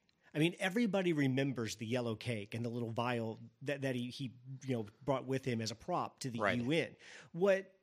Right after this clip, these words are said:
Speaker 1: is lost in that speech is really where he lays out the case. When we're attacking Iraq, we are attacking the people that attacked us on
Speaker 2: Al-Qaeda.
Speaker 1: nine eleven. That is one hundred percent false. And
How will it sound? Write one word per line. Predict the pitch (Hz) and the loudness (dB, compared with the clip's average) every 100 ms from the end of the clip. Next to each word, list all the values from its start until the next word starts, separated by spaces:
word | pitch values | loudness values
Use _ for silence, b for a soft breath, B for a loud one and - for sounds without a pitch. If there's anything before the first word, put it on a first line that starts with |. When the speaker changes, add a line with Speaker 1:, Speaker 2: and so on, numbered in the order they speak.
| _ | _
Speaker 1:
is | 190 143 | 2 2
lost | 143 175 220 254 - | -2 -6 -2 -2 2
in | 139 | 2
that | 113 104 | 2 -2
speech | - - 120 113 - B B B - | -4 -4 -6 -4 -6 B B B 0
is | 175 151 | 2 2
really | 139 185 247 233 | 2 2 4 2
where | 175 165 | 0 -2
he | - 147 | -2 -6
lays | 120 123 147 123 | -2 0 0 0
out | 127 | -2
the | - | -4
case. | 107 123 120 156 - - B B | -8 -4 -2 0 -2 -4 B B
When | 151 160 | 2 4
we're | 147 180 220 | 6 4 4
attacking | 185 160 170 165 120 104 - | 0 0 0 0 -2 -2 -6
Iraq, | 120 113 151 110 - 127 | -6 -2 0 -2 -4 0
we | 170 | 2
are | 170 | 2
attacking | 139 - - 180 - 196 | -2 -6 -2 -2 0 0
the | 180 - | 0 -2
people | 143 123 123 | -4 -2 -2
that | 113 | -2
attacked | 107 - - 139 - 131 | -6 -8 -4 -6 0 0
us | 113 | 2
on | 113 | 2
Speaker 2:
Al-Qaeda. | 107 107 | 2 4
Speaker 1:
nine | 92 | 2
eleven. | 95 95 110 B B B 135 | 0 -4 -10 B B B 2
That | 202 214 | 4 6
is | 190 151 - - _ | 4 2 -2 -6 _
one | 131 131 | 0 0
hundred | 104 - 226 214 185 175 | 0 -4 4 6 6 2
percent | 151 - 123 - _ | 0 2 0 -2 _
false. | 120 - 196 - - B B B _ 185 | -2 0 2 2 0 B B B _ 0
And | 170 160 | 2 2